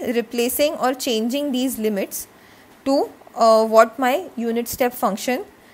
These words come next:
defines. So limit n tends to infinity one upon two n plus one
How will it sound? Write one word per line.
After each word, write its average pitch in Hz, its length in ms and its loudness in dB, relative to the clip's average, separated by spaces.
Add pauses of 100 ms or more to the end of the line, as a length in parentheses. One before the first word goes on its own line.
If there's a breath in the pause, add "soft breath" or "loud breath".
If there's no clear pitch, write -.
(300 loud breath)
defines. 220 680 -4 (300)
So - 180 -8
limit 233 480 0 (680 loud breath)
n 240 260 -4
tends 226 340 -4
to - 200 -10
infinity 208 680 -6 (540)
one 233 240 -2
upon 208 460 -2 (100)
two 254 160 0
n 185 180 0
plus 185 340 -4
one 190 280 -4